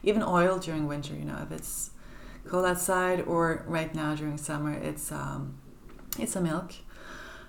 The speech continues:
Um, and I put thermal water after to calm my skin,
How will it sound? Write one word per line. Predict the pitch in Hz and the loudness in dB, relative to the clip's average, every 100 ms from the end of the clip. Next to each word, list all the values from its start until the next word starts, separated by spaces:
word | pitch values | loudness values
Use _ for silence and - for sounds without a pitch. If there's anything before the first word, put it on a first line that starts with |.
| - | 0
Um, | 196 185 185 185 185 185 185 - | 4 6 6 6 4 4 0 2
and | 208 196 196 190 185 | 6 6 6 4 2
I | 185 180 175 170 170 170 - | 2 4 6 6 4 0 -2
put | 175 - - | -2 -2 -2
thermal | 170 160 160 | 0 2 0
water | 143 131 135 170 190 | 0 0 -2 -4 -4
after | 143 147 147 165 180 196 | -4 -6 -4 -4 -4 -6
to | - | -8
calm | - 151 151 | -6 -2 0
my | 151 | 0
skin, | 147 - 151 156 165 | -2 -2 -2 0 -2